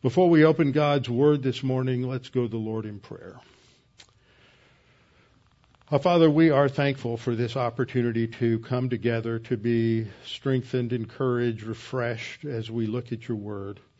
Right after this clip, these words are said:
For that, given the opportunity to take our eyes away from the details of life that surround us and distract us and are so often for us these days a cause of being unsettled, worried, anxious about different things,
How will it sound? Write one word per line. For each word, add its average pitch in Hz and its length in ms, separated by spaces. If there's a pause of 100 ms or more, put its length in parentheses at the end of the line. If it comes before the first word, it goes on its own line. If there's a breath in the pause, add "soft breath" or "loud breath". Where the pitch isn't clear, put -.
(680 loud breath)
For 147 180
that, 135 320
given 151 320
the 143 160
opportunity 135 800
to 131 120
take 147 360
our 147 180
eyes 135 460
away 131 400
from 127 340
the 120 320
details 127 720
of 104 160
life 120 480
that 113 180
surround 120 560
us 117 240
and 117 140
distract 113 640
us 110 260
and 110 240 (640 loud breath)
are 123 100
so 131 280
often 147 360
for 127 240
us 127 180
these 123 280
days 127 440
a 117 40
cause 123 640
of 104 180
being 120 400
unsettled, 113 720
worried, 117 500
anxious 117 600
about 113 420
different 117 380
things, 104 480